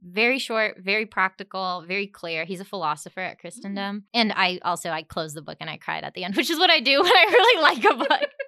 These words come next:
Speaker 1: <laughs> I've done that with many books. And, uh, Secrets from Heaven by Father Sebastian Walsh. It, he breaks down a lot of parables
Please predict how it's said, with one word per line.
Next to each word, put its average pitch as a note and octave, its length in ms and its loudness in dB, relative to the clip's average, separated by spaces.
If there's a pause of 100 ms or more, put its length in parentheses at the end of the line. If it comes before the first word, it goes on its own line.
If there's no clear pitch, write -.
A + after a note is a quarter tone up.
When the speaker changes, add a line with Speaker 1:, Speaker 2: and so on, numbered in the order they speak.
(400)
Speaker 1:
<laughs> - 840 -4
I've C#4+ 140 2
done F4 120 0
that G#4 260 4
with D4 140 2
many B3 320 2
books. G3+ 380 -2
And, A3 460 0 (100)
uh, A3 140 -4
Secrets C#4 460 -4
from A#3+ 100 -2
Heaven F3 560 -4
by F3 220 -4
Father E3+ 260 -4
Sebastian D#3+ 640 -8
Walsh. - 540 -10 (340)
It, F#3 160 -12
he - 180 -12
breaks F#3 420 -8
down E3+ 360 -2
a - 100 -12
lot D#3+ 240 -2
of - 140 -16
parables - 840 -14